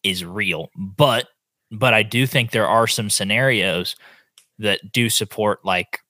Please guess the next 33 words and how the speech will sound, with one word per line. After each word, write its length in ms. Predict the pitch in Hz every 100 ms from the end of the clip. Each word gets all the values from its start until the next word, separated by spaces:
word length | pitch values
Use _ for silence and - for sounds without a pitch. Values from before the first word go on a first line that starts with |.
| _ _ _ -
something 360 | 127 107 104
like 220 | 98 95
this, 200 | - 101
but 160 | - 101
I 80 | 92
think 220 | - 113
there 100 | 98
are 160 | 95 95
conclusions 800 | - 90 - 113 95 85 82 -
to 200 | - 98
those. 320 | 76 - - -
And 120 | 101
I, 140 | 90 92
I 100 | 113
wrote 180 | 127 135
a 60 |
couple 240 | 123 107 101
of 60 |
those 200 | 85 80
out. 220 | 82 73 - _
So 400 | - 113 92 87 - - _ _ _ _ _ _
one, 240 | 117 139
a 40 | 120
couple 220 | 160 160
things 240 | 151 127
to 100 | 113
consider. 480 | 120 113 - 82 85 -
One 480 | 98 127 151 123 107
is 440 | 98 95 90 - _ - - _ _ _ _ _
we 180 | 101 165
hunt 340 | 185 170 123
the 60 | -
South 540 | - 92 - - -